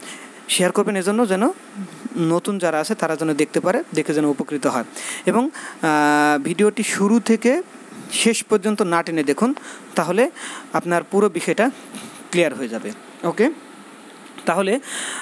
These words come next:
আহ, চলুন আমরা মূল আলোচনায় আমাদের চলে যাই। আমরা, আহ, দেখতে পাচ্ছি যে এরকম একটা Google page শো করবে।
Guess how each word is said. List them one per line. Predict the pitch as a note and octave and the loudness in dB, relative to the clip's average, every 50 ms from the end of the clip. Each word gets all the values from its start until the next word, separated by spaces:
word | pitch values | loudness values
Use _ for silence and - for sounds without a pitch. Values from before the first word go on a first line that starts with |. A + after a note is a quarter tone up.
| - | -4
আহ, | - E3+ D#3+ D#3 D3+ | -2 0 2 2 2
চলুন | D3+ - G#3 A#3 C4+ - | 2 2 2 2 2 2
আমরা | F3+ F3 E3+ F3 | 0 0 0 0
মূল | E3+ E3+ F3+ F#3 | 2 2 2 2
আলোচনায় | D#3 D#3 D3+ D3 D3 D3+ D3 C#3 C#3 | 2 2 0 0 0 0 0 2 2
আমাদের | C#3 C3+ B2+ C#3 | 2 2 2 0
চলে | C3 - E3+ E3+ F3 | 0 2 0 2 2
যাই। | F3+ A3 B3+ D4 - - - - - | 2 2 2 0 -4 -10 -14 -12 -6
আমরা, | - D#3+ E3 D#3+ E3 E3 E3 E3 - - - - - | -4 -2 0 2 2 2 0 -2 -6 -14 -14 -10 -4
আহ, | E3 D#3 D3+ D3+ D3 D3 D3 D3 C#3+ B2+ - - - - - - E3+ | 0 2 2 4 4 4 2 2 2 0 -2 -6 -16 -18 -12 -4 -2
দেখতে | F3 - - G3+ | -2 0 0 0
পাচ্ছি | F3 F#3+ F#3+ - - G#3+ A3 B3 D4+ D4 - | -2 -2 -2 -2 -2 -2 0 -2 -2 -6 -6
যে | F3 D#3+ D3 D3+ E3 E3 E3 - - - | -6 -4 0 2 2 2 2 0 -2 -2
এরকম | F3+ F3+ F#3 F#3 - F#3+ F#3 | 0 0 0 2 0 0 0
একটা | F#3 - G3 F3+ E3+ - F3 E3+ D#3+ D#3+ | 0 2 0 0 0 0 -4 -2 2 2
Google | F3 E3 F3+ F#3 F3 - | 4 4 4 2 4 4
page | F3+ F3 F3 | 2 2 2
শো | - - E3 D#3+ | 2 0 0 0
করবে। | C#3+ E3+ E3+ E3 G3+ B3 | 2 2 2 4 2 0